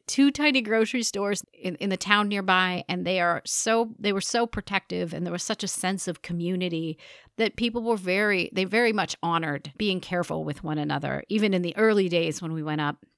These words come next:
the first time. We had more room there in this home. We had fewer neighbors. And we had the playground of beaches and hikes when my son's school was over for the day.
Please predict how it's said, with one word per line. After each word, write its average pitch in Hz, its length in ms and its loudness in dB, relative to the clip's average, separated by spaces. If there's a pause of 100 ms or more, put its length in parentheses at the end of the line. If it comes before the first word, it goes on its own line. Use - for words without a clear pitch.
(600)
the 175 100 -6
first 151 320 -4
time. 143 500 -8
We 170 120 -2
had 202 260 4
more 196 300 4
room 196 380 0
there 196 400 2
in 180 180 0
this 180 160 -4
home. 175 540 -2
We 170 100 -2
had 151 180 -4
fewer 202 340 -4
neighbors. 170 720 -2 (680)
And 165 600 0 (480)
we 208 120 0
had 240 280 0
the 240 60 -2
playground 175 720 2
of 156 180 -10
beaches 170 580 -2
and 151 180 -6
hikes - 680 -2
when 175 140 -6
my 170 100 -2
son's 170 360 -2
school 196 260 -2
was 226 160 -4
over 247 220 0
for 254 160 -2
the 240 100 -2
day. 233 400 -2